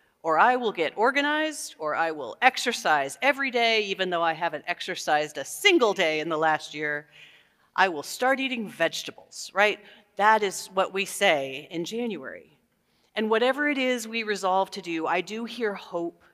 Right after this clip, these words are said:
in our resolutions, but I also hear a little anxiety and perhaps a bit of self-loathing. So,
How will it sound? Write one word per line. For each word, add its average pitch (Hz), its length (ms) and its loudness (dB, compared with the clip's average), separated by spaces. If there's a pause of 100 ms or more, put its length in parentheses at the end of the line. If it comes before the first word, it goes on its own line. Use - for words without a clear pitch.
in 170 140 -8
our 151 100 -2
resolutions, 139 840 -8 (340)
but 175 100 -10
I 180 220 -6
also 220 380 0
hear 214 220 -4
a 208 60 -2
little 196 240 -2
anxiety 226 880 -2
and 180 140 -14
perhaps 226 460 -2
a - 20 -8
bit 196 220 -6
of 190 100 -8
self-loathing. 151 720 -6 (880)
So, 185 380 0